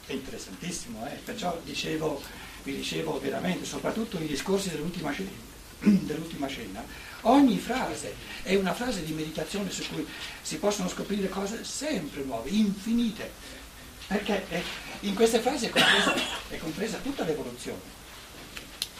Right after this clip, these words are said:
Allora,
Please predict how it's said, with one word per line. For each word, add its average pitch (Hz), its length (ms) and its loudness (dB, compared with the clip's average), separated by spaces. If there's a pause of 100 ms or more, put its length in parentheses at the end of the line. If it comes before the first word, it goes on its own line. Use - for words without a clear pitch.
(1900)
Allora, - 320 4